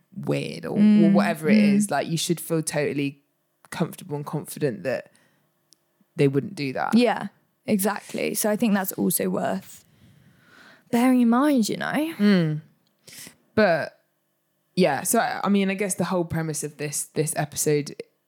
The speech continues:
Speaker 1: has been, it's, it's not just you that does it, because we do it, we do it, have done
Speaker 2: Mm.
Speaker 1: it in the past, but how can we not do it?
Speaker 2: Yeah.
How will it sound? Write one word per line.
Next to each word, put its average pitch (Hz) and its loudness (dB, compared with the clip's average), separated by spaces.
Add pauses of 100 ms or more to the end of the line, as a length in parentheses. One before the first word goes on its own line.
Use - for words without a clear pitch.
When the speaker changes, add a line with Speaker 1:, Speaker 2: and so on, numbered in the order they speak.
(120)
Speaker 1:
has 170 0
been, 147 -4 (1800)
it's, - 0 (180)
it's 165 2
not 185 4
just - -4
you 143 0
that - -4
does 147 -2
it, - -4
because 151 -4
we 151 -4
do 156 -4
it, - -4
we 151 0 (480)
do 151 4
it, 143 0
have 202 2
done 196 6
Speaker 2:
Mm. 196 4
Speaker 1:
it 226 4
in 151 -2
the 143 -10
past, - -6 (500)
but 151 -2 (1120)
how 156 -2
can 151 -4
we 143 -2 (680)
not - 0
do - -4
it? - -8 (260)
Speaker 2:
Yeah. 208 2